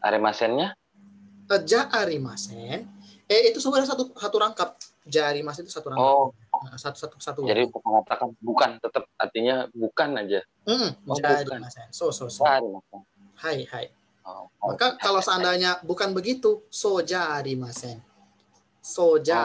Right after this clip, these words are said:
Speaker 1: Oh.
Speaker 2: arimasen. Hai, bukan begitu atau bukan demikian. Itu bisa dalam
Speaker 1: Oh,
Speaker 2: kalimatnya.
Speaker 1: jadi bisa digunakan kalimat itu ketika orang ngomong, bilang, "Terus itu bukan, ja arimasen."
Speaker 2: Eh, tap-,
Speaker 1: Bisa bilang gitu.
Speaker 2: nggak hanya,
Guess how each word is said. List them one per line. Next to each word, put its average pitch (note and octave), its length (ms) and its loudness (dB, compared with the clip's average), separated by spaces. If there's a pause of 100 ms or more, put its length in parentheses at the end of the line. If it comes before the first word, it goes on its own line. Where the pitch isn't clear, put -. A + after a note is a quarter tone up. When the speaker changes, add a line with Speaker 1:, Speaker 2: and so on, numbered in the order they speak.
Speaker 1:
Oh. C3 80 -4
Speaker 2:
arimasen. B2 560 -8
Hai, D#3 280 -8
bukan D#3+ 360 -6
begitu C3+ 400 -6
atau C3 160 -8
bukan B2+ 240 -6
demikian. A#2 560 -10 (560)
Itu E3 120 -10
bisa D#3 280 -6 (220)
dalam C3 260 0
Speaker 1:
Oh, - 20 -8
Speaker 2:
kalimatnya. B2 540 -8 (160)
Speaker 1:
jadi A2 160 2
bisa A#2 160 -2
digunakan A2 520 2
kalimat G#2+ 400 2
itu G#2 220 0
ketika G#2 420 0
orang G2+ 200 2
ngomong, G#2+ 260 2
bilang, A#2 160 -4 (420)
"Terus C3 160 0
itu - 160 2
bukan, B2 480 2
ja D#3 200 2
arimasen." C#3+ 600 -2 (320)
Speaker 2:
Eh, F#3+ 140 0
tap-, F#3 160 -4
Speaker 1:
Bisa A#2+ 100 0
bilang G#2 240 0
gitu. - 200 -2
Speaker 2:
nggak G3 280 0
hanya, F#3+ 280 0